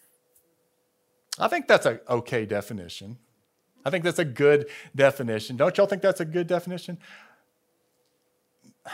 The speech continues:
Now, this isn't scripture, so I'm gonna add to it, okay? I'm gonna add to it. I, I've been thinking about this. This is a good definition, but I've got a definition I wanna add to it.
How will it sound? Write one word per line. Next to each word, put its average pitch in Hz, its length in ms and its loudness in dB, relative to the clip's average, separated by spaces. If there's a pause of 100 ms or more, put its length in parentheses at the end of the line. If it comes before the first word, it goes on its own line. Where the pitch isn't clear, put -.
(120)
Now, 131 140 -2
this 175 200 -2
isn't 170 220 -6
scripture, - 380 -6
so 135 140 0
I'm 143 60 2
gonna 147 140 6
add 120 360 2
to 101 180 -10
it, 87 100 -16
okay? 98 480 -10 (420)
I'm 123 120 -6
gonna 143 160 0
add 120 300 0
to 107 160 -6
it. 107 100 -8
I, 151 200 0
I've 160 120 0
been 160 120 -2
thinking 180 460 -2
about 98 320 -8
this. - 340 -18 (640)
This 185 160 0
is 214 100 -2
a 214 60 2
good 180 260 2
definition, 160 540 0
but 127 100 0
I've 165 140 4
got 165 160 6
a 147 60 2
definition 139 580 -4
I 131 60 -2
wanna 120 180 -4
add 120 320 0
to 90 220 -12
it. - 120 -20